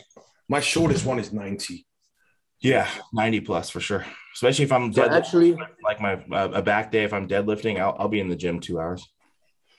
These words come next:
Speaker 3: Actually, I have, I have done more volume per session, so they, they lasted longer, the sessions, and then I didn't make, uh, basically any progress.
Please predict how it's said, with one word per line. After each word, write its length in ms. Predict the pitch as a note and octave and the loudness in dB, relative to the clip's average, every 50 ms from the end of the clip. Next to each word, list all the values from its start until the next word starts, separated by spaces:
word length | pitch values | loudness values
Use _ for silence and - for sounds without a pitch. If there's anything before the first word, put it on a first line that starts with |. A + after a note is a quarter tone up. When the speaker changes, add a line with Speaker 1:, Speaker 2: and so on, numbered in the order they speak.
| _ _ _ _ _ _ _ - | _ _ _ _ _ _ _ -2
Speaker 3:
Actually, 440 | A#2+ B2+ B2 - D3+ D3+ D3 C#3 | 0 0 0 2 4 4 4 4
I 100 | - B2+ | 4 2
have, 200 | B2+ C#3+ C#3 - - | 2 2 0 0 -4
I 100 | - B2+ | -2 0
have 200 | C#3+ D3+ - - | 0 0 -2 0
done 320 | - B2 C3 D3+ D#3+ D#3+ - - - | 2 2 2 2 0 -4 -6 -12 -8
more 380 | A2 G#2+ A2+ B2+ D3 D#3 D3 - | -4 2 4 6 6 6 6 4
volume 560 | A#2 A2 G2+ F#2 F2+ F#2+ F#2 F#2 G2 G2+ - _ _ _ _ _ _ _ | 4 4 4 2 0 -4 -4 -4 -6 -10 -12 _ _ _ _ _ _ _
per 180 | - C3 B2+ | 4 4 4
session, 520 | B2+ B2+ - C3+ B2 - - F#2 D2+ - _ _ _ _ _ _ _ _ _ | 4 2 -2 -2 -2 -2 -6 -12 -14 -14 _ _ _ _ _ _ _ _ _
so 200 | _ - - A#2 | _ -4 0 2
they, 280 | A2+ A2+ A2+ A2 G#2+ - - - | 4 4 4 4 2 0 -2 0
they 100 | A2+ G#2+ | 2 4
lasted 480 | G#2 A2+ A#2 B2 A#2+ - C3 G#2 F#2+ | 4 4 4 2 0 -2 -6 -4 0
longer, 500 | G2 G#2+ A2+ A2+ G2+ F#2+ F2 E2+ - - - - - _ _ _ _ - - - - _ _ _ _ _ _ _ _ _ _ _ _ | 0 2 2 2 2 0 0 0 -2 -8 -18 -20 -20 _ _ _ _ -20 -20 -20 -20 _ _ _ _ _ _ _ _ _ _ _ _
the 80 | - F2+ | -8 -8
sessions, 640 | - - A2+ G#2 - - B2 C3 B2 A#2+ - - - - - - _ _ _ _ - | -2 0 0 0 2 2 2 2 0 -2 -10 -16 -20 -20 -20 -20 _ _ _ _ 0
and 180 | A#2 A#2 A2+ | 2 2 6
then 160 | G2+ B2+ C#3 D3 | 6 6 6 6
I 80 | C#3+ | 4
didn't 300 | C3+ C#3 C#3+ D3 C#3 C#3 | 4 6 4 6 6 6
make, 280 | B2+ B2+ B2 A#2 - - - - - _ _ _ _ | 6 6 4 4 -2 -14 -20 -20 -20 _ _ _ _
uh, 200 | - A2+ A2+ A2 - - - - _ _ _ _ _ _ _ _ _ _ _ _ | 2 4 4 4 2 -2 -8 -16 _ _ _ _ _ _ _ _ _ _ _ _
basically 400 | B2 A#2+ G#2+ - G2 G#2+ A2+ A2+ | 2 4 4 2 2 4 4 6
any 140 | G#2+ A2 G2 | 4 2 2
progress. 580 | - - F#2 E2+ D#2 E2+ F#2+ G#2+ A2 - - | 0 0 0 0 2 2 0 0 -2 -8 -20